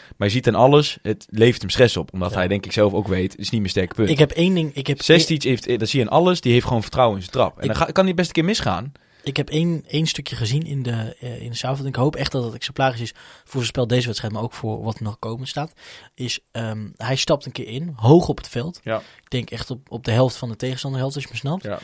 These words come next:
Speaker 1: deed hij tegen M V V ook heel slecht trouwens. Maar
Speaker 2: Stap-,
Speaker 1: goed.
Speaker 2: stap-, stapt hij in, verovert de bal, met heel veel rust.
Speaker 1: Ja.
Speaker 2: Steekt hem weer verder.
Speaker 1: Ja. Nee, honderd procent.
Speaker 2: En laat ze
Speaker 1: Honderd procent.
Speaker 2: zakken.
Speaker 1: Nee, ik ben echt wel enthousiast. Ja.
Speaker 2: Oké. En Satriano?
Speaker 1: Vind ik nog te pover op dit moment. Als, heel
Speaker 2: Als je
Speaker 1: eerlijk
Speaker 2: dat,
Speaker 1: ben.
Speaker 2: als je dat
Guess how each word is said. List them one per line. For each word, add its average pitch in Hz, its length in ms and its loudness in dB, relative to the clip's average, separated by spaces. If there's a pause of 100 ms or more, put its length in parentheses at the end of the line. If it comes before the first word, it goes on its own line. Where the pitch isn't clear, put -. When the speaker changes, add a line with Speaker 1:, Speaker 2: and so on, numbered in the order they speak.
Speaker 1:
deed 104 100 -2
hij 107 80 -2
tegen 123 280 0
M 113 40 -2
V 101 80 -6
V 113 140 2
ook 113 120 0
heel 107 280 0
slecht 85 220 -6
trouwens. 78 280 -12
Maar - 80 -12
Speaker 2:
Stap-, - 240 -2
Speaker 1:
goed. - 100 -10
Speaker 2:
stap-, 147 320 -4
stapt - 460 -2
hij 143 120 -2
in, 196 200 -2
verovert 147 400 2
de 113 80 -12
bal, 147 380 2 (280)
met 101 140 -12
heel 131 280 4
veel 143 160 -2
rust. 123 380 -2 (200)
Speaker 1:
Ja. 120 200 -2 (200)
Speaker 2:
Steekt 131 320 -4
hem 117 100 -4
weer 110 100 -4
verder. 123 360 -6
Speaker 1:
Ja. 123 220 -6 (800)
Nee, 131 140 -6
honderd 107 240 -2
procent. 95 220 -10
Speaker 2:
En - 120 -20
laat - 20 -20
ze 123 80 -12
Speaker 1:
Honderd 110 140 -4
procent. 101 200 -6
Speaker 2:
zakken. 101 180 -8
Speaker 1:
Nee, 123 60 0
ik 156 60 0
ben 165 120 0
echt 160 100 -2
wel 151 80 2
enthousiast. - 400 -6 (280)
Ja. - 80 -10
Speaker 2:
Oké. 101 100 -8 (600)
En 139 140 -6
Satriano? 170 520 -2 (800)
Speaker 1:
Vind 147 200 2
ik 147 80 0
nog 135 140 0
te - 80 -8
pover 80 320 -2
op - 100 -16
dit 90 120 -10
moment. 69 180 -12
Als, - 140 -12
heel 95 100 0
Speaker 2:
Als 151 100 4
je - 60 2
Speaker 1:
eerlijk 175 160 4
Speaker 2:
dat, 139 80 -4
Speaker 1:
ben. 151 100 0
Speaker 2:
als 151 120 -2
je - 20 4
dat 143 60 0